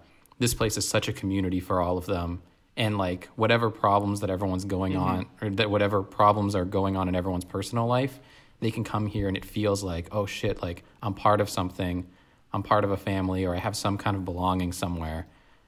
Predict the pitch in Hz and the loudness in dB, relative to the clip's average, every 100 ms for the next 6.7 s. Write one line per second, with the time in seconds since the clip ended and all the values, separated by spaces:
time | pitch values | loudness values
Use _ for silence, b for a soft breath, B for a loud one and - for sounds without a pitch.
0 | b 101 92 87 85 82 - b b b | b -2 0 0 -2 -4 -8 b b b
1 | b b - 113 117 117 120 - 101 95 | b b 2 4 4 4 2 0 -2 -2
2 | - 98 98 98 98 98 92 92 90 87 | 0 0 0 -4 -4 -2 -2 0 0 0
3 | 87 87 87 90 90 - 90 82 85 107 | -2 -2 -2 -2 -4 -4 -4 -4 -4 -4
4 | 101 110 110 117 123 - - 104 107 104 | -4 -2 0 0 -2 -8 -4 0 2 2
5 | 107 104 92 90 101 92 90 95 98 - | 2 2 0 0 0 0 -2 -2 -2 -2
6 | 254 320 90 110 117 113 | 0 0 0 0 0 0